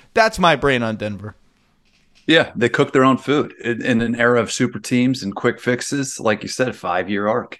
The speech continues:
Speaker 2: a lot like sort of the Boston Celtics, uh, or the Heat to some degree. But, you know, I think that's, that's interesting. Um, one thing I would add is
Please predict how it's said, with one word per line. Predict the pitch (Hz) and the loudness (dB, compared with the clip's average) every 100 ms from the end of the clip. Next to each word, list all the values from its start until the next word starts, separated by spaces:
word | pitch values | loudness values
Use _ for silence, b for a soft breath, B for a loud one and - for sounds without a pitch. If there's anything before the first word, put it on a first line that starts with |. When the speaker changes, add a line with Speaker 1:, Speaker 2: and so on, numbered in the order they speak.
| _ | _
Speaker 2:
a | - 101 | -4 0
lot | 95 101 | 2 0
like | 104 101 - | 0 -6 -8
sort | - 117 | -6 -2
of | 127 | -2
the | |
Boston | 104 101 101 - | 2 2 2 -2
Celtics, | 92 104 98 - 120 123 - | -6 -4 -4 -2 -4 -4 -6
uh, | 92 | -6
or | - 90 - | -6 -8 -10
the | - 107 107 | -6 -2 -2
Heat | 104 113 113 | 0 -2 -2
to | |
some | 104 110 101 | -2 -2 -2
degree. | 101 98 113 | -2 0 0
But, | 117 - b b b b b _ _ | 0 -2 b b b b b _ _
you | 160 | 2
know, | 147 | 4
I | 139 | 2
think | 127 170 151 | 2 0 2
that's, | 156 139 - | 2 2 0
that's | - 143 - | 0 0 0
interesting. | 139 143 147 127 - 147 143 127 - | 0 0 -4 -6 0 2 2 0 -2
Um, | 135 120 110 | 2 2 2
one | 117 139 | 2 2
thing | 139 135 120 | 2 2 2
I | |
would | 113 104 | 0 2
add | 101 113 107 | 2 2 0
is | 98 | -4